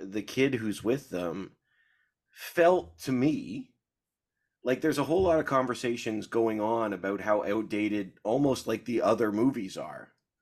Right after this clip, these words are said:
You know, the kid is not Short Round. He's not a, he's not a, a, a limited stereotype, you know? She's a, uh, a woman who's in control, and the women in the films are notoriously not,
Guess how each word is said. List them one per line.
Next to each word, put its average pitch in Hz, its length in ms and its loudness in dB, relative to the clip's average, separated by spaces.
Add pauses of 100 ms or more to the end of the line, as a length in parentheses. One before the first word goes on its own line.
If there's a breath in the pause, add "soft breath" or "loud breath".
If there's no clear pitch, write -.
(800)
You 110 140 0
know, 110 180 2
the 113 120 0
kid 151 300 2
is 135 240 0
not 123 320 -2
Short 127 380 -2
Round. 65 400 -10 (640)
He's 98 240 -8
not 117 200 0
a, 104 120 0 (220)
he's 101 300 -6
not 113 280 0
a, 101 480 0 (160)
a, 80 240 -8 (160)
a 90 120 -8
limited 104 540 -2
stereotype, 101 840 -2 (100)
you 85 140 -8
know? 90 260 -2
She's 113 420 -4
a, 107 200 0 (720 soft breath)
uh, 90 360 0
a 107 80 0
woman 123 360 2
who's 110 240 -4
in 113 120 0
control, 110 720 0
and 107 120 -4
the 110 80 -4
women 113 400 -2
in 127 100 0
the 131 80 0
films 135 540 -2
are 123 100 -2
notoriously 123 760 -4
not, 113 600 -6